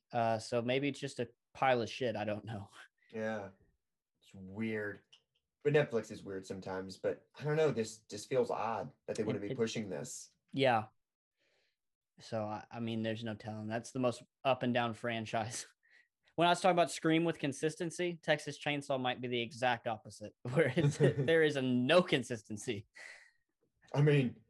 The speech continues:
Speaker 2: they're pretty consistently bad.
Speaker 1: <laughs> That's fair. They're consistently not very good. But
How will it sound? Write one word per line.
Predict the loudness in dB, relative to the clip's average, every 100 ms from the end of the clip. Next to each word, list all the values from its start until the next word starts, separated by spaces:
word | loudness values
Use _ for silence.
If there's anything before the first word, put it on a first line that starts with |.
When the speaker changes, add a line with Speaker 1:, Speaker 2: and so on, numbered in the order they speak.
| _ -8
Speaker 2:
they're | -2
pretty | 0 0
consistently | 0 2 2 0 -4 2
bad. | 4 4 4 -2 0
Speaker 1:
<laughs> | 4 4 4
That's | 4 6 6 4
fair. | 0 2 2
They're | 2 0
consistently | 0 0 0 0 -2 0
not | 2 2 0 0
very | 0 0
good. | -2 -6 -10 -14 _ _ _ _ _ _ _ _ _ _ _ _ _ _ _ -10
But | -2 -2 -2